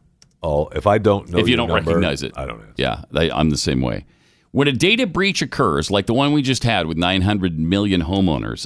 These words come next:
Speaker 2: on it, um, it's, it's a problem because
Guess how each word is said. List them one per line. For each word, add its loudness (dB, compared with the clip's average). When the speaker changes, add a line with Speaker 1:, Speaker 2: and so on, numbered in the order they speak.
Speaker 2:
on -4
it, -12
um, 0
it's, -8
it's -4
a -6
problem -4
because -2